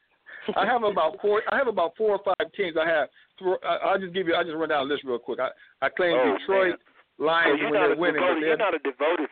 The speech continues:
Speaker 2: fan, huh? Sound like.
Speaker 1: Well, I, I, I call, I, I consider myself a winner, you know, and so
Speaker 2: Uh-oh.
Speaker 1: if you're losing, you're n-, you're not on my team. If you're losing, you're not on my team. So, uh, right, right now, I'm kind of in between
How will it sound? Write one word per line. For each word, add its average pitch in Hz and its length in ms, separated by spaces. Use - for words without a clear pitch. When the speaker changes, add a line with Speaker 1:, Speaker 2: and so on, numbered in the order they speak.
Speaker 2:
fan, 127 300
huh? 120 200
Sound 113 220
like. 80 220
Speaker 1:
Well, 196 280
I, 285 180
I, 277 380
I 311 40
call, 247 280
I, 302 200
I 269 100
consider 240 300
myself 175 380
a 127 60
winner, 127 360
you 120 140
know, 110 240
and 139 240
so 147 300
Speaker 2:
Uh-oh. - 340
Speaker 1:
if 147 80
you're 185 180
losing, 190 480
you're 175 120
n-, 190 140
you're 196 140
not 196 180
on 175 120
my 151 200
team. 135 320
If 127 100
you're 170 160
losing, 190 260
you're 151 80
not 147 180
on 135 80
my 123 180
team. 98 300
So, 117 240
uh, 127 320
right, 190 380
right 185 200
now, 190 280
I'm 160 80
kind 170 240
of 147 100
in 170 140
between 170 460